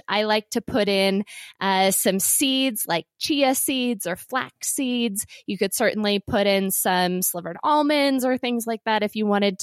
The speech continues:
to. And, and then whether it's chocolate chips or a couple tablespoons of cocoa powder, both work to give that, uh, kind of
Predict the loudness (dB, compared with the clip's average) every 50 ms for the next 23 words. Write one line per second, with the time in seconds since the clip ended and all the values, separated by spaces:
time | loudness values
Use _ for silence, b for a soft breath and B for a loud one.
0 | -2 0 2 2 4 4 4 2 0 -2 B B B B B B 0 2 4 6
1 | 6 6 4 2 2 2 2 2 4 4 4 4 4 4 4 4 2 2 2 2
2 | 2 0 0 -4 -12 -12 -6 0 2 4 4 6 4 4 4 4 2 0 -4 -4
3 | -2 0 0 0 0 -2 -2 -2 -2 0 0 0 -2 -4 -6 -6 -6 -4 0 2
4 | 2 4 4 2 2 2 2 0 -2 -4 -6 -6 -6 -6 -6 -8 -2 -2 0 0
5 | 0 -2 -4 -2 0 2 2 2 2 0 -2 -2 -4 -4 -4 -2 0 2 2 2
6 | 2 0 -4 B B B B B B B 0 0 0 2 2 0 0 0 0 0
7 | 2 2 2 2 0 0 0 0 0 0 2 0 -2 -4 -2 0 0 0 -2 _
8 | -10 -10 -8 -4 -4 -4 -4 -2 -2 -2 0 -2 -2 -4 B B B B B B
9 | B B B _ -6 -4 -2 0 0 0 0 0 0 -4 -6 -10 _ -14 -14 -14
10 | -14 -14